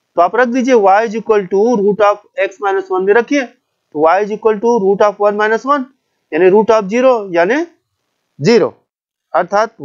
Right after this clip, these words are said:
y का न्यूनतम मान शून्य होगा। ध्यान रहे बच्चों, यहाँ पर x का न्यूनतम मान एक है, इसलिए y का न्यूनतम मान शून्य होगा। अतः इसका परिसर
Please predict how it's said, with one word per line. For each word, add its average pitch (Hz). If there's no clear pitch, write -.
y 185
का 240
न्यूनतम 180
मान 262
शून्य 175
होगा। 120
ध्यान 170
रहे 214
बच्चों, 214
यहाँ 214
पर 247
x 254
का 262
न्यूनतम 214
मान 220
एक 220
है, 247
इसलिए 220
y 175
का 202
न्यूनतम 170
मान 269
शून्य 196
होगा। 127
अतः 294
इसका 208
परिसर 202